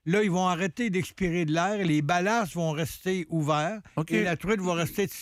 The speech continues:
Speaker 1: très stationnaire sans dépenser un sou d'énergie.
Speaker 2: C'est fun, ça. Fait que là,
Speaker 1: Ouais.
Speaker 2: t'as moins d'énergie, moins besoin de manger.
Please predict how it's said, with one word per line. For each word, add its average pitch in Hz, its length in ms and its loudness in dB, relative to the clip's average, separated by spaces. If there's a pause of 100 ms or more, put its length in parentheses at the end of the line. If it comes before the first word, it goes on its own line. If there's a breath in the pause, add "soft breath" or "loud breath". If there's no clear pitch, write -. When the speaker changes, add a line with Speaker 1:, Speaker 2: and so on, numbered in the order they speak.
Speaker 1:
très 254 240 2
stationnaire 208 600 0
sans 214 220 -2
dépenser 214 720 -2 (440 soft breath)
un 285 180 2
sou 262 220 -2
d'énergie. 160 540 0 (360)
Speaker 2:
C'est 82 140 2
fun, 165 380 0
ça. 226 380 0 (120)
Fait 90 100 0
que 151 60 -2
là, 165 60 6
Speaker 1:
Ouais. 170 80 4
Speaker 2:
t'as 113 120 2
moins 117 260 2
d'énergie, 127 480 0
moins 120 180 2
besoin 120 300 2
de 120 40 0
manger. 117 460 0